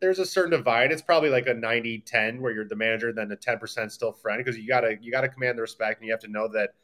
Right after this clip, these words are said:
hey, what, what you say goes in, in certain things. And, um, and you just have to use that ten percent, that friendship part as a, a benefit to you, and the, a benefit makes it easier to communicate together. So, but I think with the roster for San Diego, that just, that's calling for someone with a little bit more experience that can kind of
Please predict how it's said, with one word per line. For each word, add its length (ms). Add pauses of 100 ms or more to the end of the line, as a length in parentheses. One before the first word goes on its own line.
(320)
hey, 220
what, 280
what 120
you 120
say 280
goes 360
in, 300
in 100
certain 320
things. 360
And, 200 (540)
um, 560 (180)
and 100
you 60
just 140
have 120
to 60
use 140
that 160
ten 160
percent, 360
that 160
friendship 420
part 200
as 200
a, 220
a 100
benefit 440
to 120
you, 280
and 160
the, 280 (360)
a 60
benefit 400
makes 180
it 80
easier 240
to 220
communicate 500
together. 360
So, 360 (400)
but 100
I 80
think 200
with 80
the 80
roster 440
for 100
San 280
Diego, 400
that 200
just, 200
that's 180
calling 360
for 120
someone 400
with 120
a 20
little 120
bit 100
more 140
experience 460
that 120
can 100
kind 300
of 160